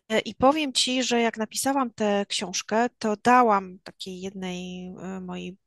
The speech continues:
bardzo lubianej przeze mnie, zaprzyjaźnionej wręcz dziennikarce z radia Koszalin, nomen omen, e, do czytania ten tekst, y, bo z taką prośbą, żeby właśnie sprawdziła, czy od tej strony takiej warsztatowej, dziennikarskiej nie ma jakiegoś błędu.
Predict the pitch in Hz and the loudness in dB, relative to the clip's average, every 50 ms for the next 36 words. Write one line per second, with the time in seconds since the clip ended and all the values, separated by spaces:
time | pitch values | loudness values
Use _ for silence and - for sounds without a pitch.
0 | - - 156 160 - - 185 175 175 180 - 180 180 190 185 175 - - - - | -4 -4 -4 -4 -4 -8 -8 -8 -8 -6 -6 -6 -4 -4 -6 -8 -8 -10 -10 -10
1 | 175 170 175 175 170 - 160 - - - 175 160 165 - 202 202 196 185 175 185 | -12 -12 -12 -12 -10 -10 -10 -10 -10 -8 -6 -6 -6 -6 -6 -6 -6 -6 -6 -8
2 | 170 170 175 - - - 165 165 165 175 - 202 190 - - - 175 175 175 180 | -10 -10 -10 -12 -12 -12 -14 -12 -12 -6 -4 -4 -4 -4 -6 -10 -8 -6 -6 -6
3 | 185 190 175 165 - - - - - - - - - 294 - - - 196 180 165 | -4 -2 -4 -4 -4 -6 -10 -10 -10 -10 -12 -8 -6 -2 -2 0 2 2 0 0
4 | 165 160 160 160 165 165 170 165 160 156 156 165 - - 180 160 151 151 156 185 | -4 -8 -8 -8 -8 -6 -6 -8 -8 -8 -10 -10 -8 -4 -4 -4 -4 -4 -4 -4
5 | 226 254 285 - - - - - - _ _ - 196 208 208 202 202 202 202 202 | -4 -6 -8 -10 -10 -10 -10 -12 -14 _ _ -4 0 2 2 4 4 4 4 4
6 | 202 202 202 202 202 - - _ _ _ - 196 180 190 233 233 233 233 226 226 | 4 4 4 4 2 0 -4 _ _ _ -20 -10 0 4 8 8 10 10 10 8
7 | 233 220 - - - - - 262 - 294 302 294 277 220 196 - 185 185 190 - | 6 4 0 -6 -6 -2 -2 2 4 4 4 6 4 0 0 0 -4 -6 -4 -2
8 | 180 175 196 202 - - - - 220 226 226 226 226 185 - 202 202 226 226 226 | 0 0 0 0 -2 -4 0 2 2 4 4 4 4 2 2 2 2 4 4 4
9 | 214 - - _ - 143 - 226 - 254 269 285 269 - - 330 349 - 277 247 | 4 2 -2 _ -10 -8 -6 -2 0 0 0 0 -2 2 4 4 4 4 2 0
10 | 233 226 233 220 240 226 - - - - - 240 226 - 269 277 269 240 - - | 2 0 0 0 0 -2 -2 -8 -8 -4 -4 -4 -2 -2 2 4 4 4 4 2
11 | 220 - - 220 - - - - 233 233 226 - - - 240 233 233 240 240 - | 0 0 0 0 -2 -4 -2 0 0 0 0 -2 -2 0 0 0 2 0 0 0
12 | 233 - 240 240 214 233 247 - - - 233 - - 285 277 262 247 226 233 233 | -2 0 0 2 4 4 4 4 4 -2 -2 0 0 0 2 2 0 2 0 -2
13 | 226 226 233 - - 285 285 - - - - 202 202 220 233 240 240 233 - 220 | -2 -2 -4 0 2 2 4 4 2 0 -2 -4 -4 -2 -4 -4 -4 -4 -6 -2
14 | 220 254 240 - - 302 285 247 214 190 170 - | 0 0 0 0 4 4 4 4 4 0 -4 -4